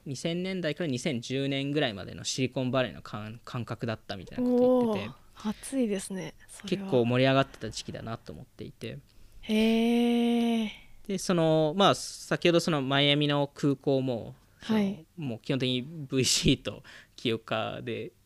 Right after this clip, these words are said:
Speaker 1: あの、埋め尽くされてるっていう話をしましたけど、まあ、やっぱり需要が多すぎて、そのサンフランからマイアミへの、あの、あの、フライトが、あの、
Speaker 2: へー。
Speaker 1: 航空券の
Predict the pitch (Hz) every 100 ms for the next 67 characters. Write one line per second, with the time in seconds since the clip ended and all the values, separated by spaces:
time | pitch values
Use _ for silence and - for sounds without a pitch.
0 | _ - 113 113 120 117 - - - -
1 | - 123 101 - - - 113 113 117 113
2 | - 110 - 120 120 113 139 - - -
3 | - - 147 - 123 110 151 127 135 160
4 | 196 202 139 175 - 147 107 110 92 147
5 | - 107 - 143 135 107 104 107 110 113
6 | 113 113 110 110 - _ _ - - -
7 | 104 156 _ _ _ _ _ _ _ -
8 | 120 - - 135 113 - 113 107 - _
9 | - - - - - - - 110 110 104
10 | 202 202 202 208 202 196 196 190 185 -
11 | - 208 - 226 - 127 113 104 127